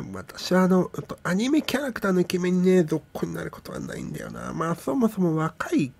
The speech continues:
キャラクターに、あの、感情移入できないみたいな。<laughs> どっちかというとコナン君の世界だったら小五郎さんの方が好きみたいな、なのね。はい。まあ、そんなわけで、えっと、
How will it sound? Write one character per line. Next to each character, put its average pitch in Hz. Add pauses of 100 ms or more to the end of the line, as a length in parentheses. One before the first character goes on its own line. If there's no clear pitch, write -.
(500)
キ -
ャ -
ラ 156
ク -
タ -
ー -
に、 135
あ 143
の、 143
感 -
情 156
移 165
入 123
で 147
き 151
な 135
い 120
み 113
た 117
い -
な。 98 (880)
<laughs> 180
ど 185
っ 190
ち -
か 247
と 233
い -
う -
と 220
コ 233
ナ 240
ン 226
君 208
の 202
世 226
界 190
だ 185
っ 180
た 185
ら 185
小 180
五 185
郎 196 (380)
さ -
ん 190
の 202
方 208
が 180
好 -
き -
み 147
た -
い 117
な、 -
な 123
の 110
ね。 127 (460)
は -
い。 -
ま 135
あ、 -
そ -
ん -
な 131
わ 135
け 135
で、 131
え -
っ 101
と、 -